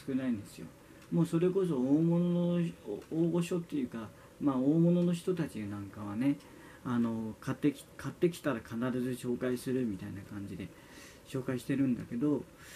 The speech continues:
うーん、あんまりドリームトミカをこう集めてますって人、なんかあんまり少ないんですよね、全体的に見て。うん、あの、持ってる人はたくさんいると思うんですけど、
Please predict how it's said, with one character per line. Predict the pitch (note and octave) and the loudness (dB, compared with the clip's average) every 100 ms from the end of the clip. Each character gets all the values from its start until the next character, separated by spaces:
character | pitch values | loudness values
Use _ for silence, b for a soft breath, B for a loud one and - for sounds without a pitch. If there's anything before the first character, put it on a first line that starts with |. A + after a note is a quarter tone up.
| B B B - | B B B -4
う | D3 | 6
ー | |
ん、 | C#3+ C#3 C#3 C#3 C3+ C3 B2+ B2 B2 A#2+ A#2+ B2 - | 8 10 10 8 4 0 0 0 0 0 2 0 0
あ | - | 0
ん | F3+ G#3 | 2 2
ま | G3+ | 2
り | G3 | 4
ド | F3+ F#3 | 8 8
リ | G3+ G3 | 6 0
ー | |
ム | G3 F#3 | -4 -2
ト | F#3 | -4
ミ | G3 F#3 | -2 -2
カ | D#3 B2+ | 0 0
を | A#2+ A#2 A#2 A#2 | 0 -2 -4 -6
こ | B2 A#2 A#2 | -6 -6 -6
う | A2 | -2
集 | E3 | 2
め | E3 | 2
て | C#3 | 2
ま | A2+ | -4
す | G#2 - | -4 -12
っ | |
て | - | -14
人、 | - | -10
な | G2+ C#3 | 0 2
ん | G3 | 2
か | F3 | 2
あ | C3 | 2
ん | |
ま | D#3+ | 4
り | E3+ | 2
少 | E3+ - F#3 | 0 -2 -2
な | F#3+ F#3 | 0 2
い | F3 | 4
ん | A#2 - - - - - - | 2 0 -4 -6 -8 -6 -6
で | - | -6
す | - | -8
よ | - - | -6 0
ね、 | D#3+ D#3 | 4 4
全 | C#3 B2+ | 4 2
体 | B2 A#2 | 0 -4
的 | A#2 A#2+ | -6 -4
に | A#2 | -2
見 | A2 A2 | -2 -4
て。 | - A2 - B B B B B - - | -6 -12 -14 B B B B B -16 0
う | |
ん、 | C#3+ C3 A#2+ | 2 4 2
あ | B2+ | 6
の、 | C#3 | 6
持 | F#3 | 6
っ | A3+ | 6
て | A#3+ | 4
る | E3 | 2
人 | C#3 C3+ | 2 -2
は | B2 A#2 A#2 A#2 - | 0 0 0 -2 -4
た | C3+ | -4
く | C3 | -2
さ | F#3 | 4
ん | F3+ | 6
い | |
る | G3 | 4
と | F3 | 2
思 | A2+ B2+ | 0 2
う | |
ん | A#2+ | 0
で | G2 | -2
す | - | -8
け | - | -12
ど、 | A#2 A#2 A2 | -6 -4 -4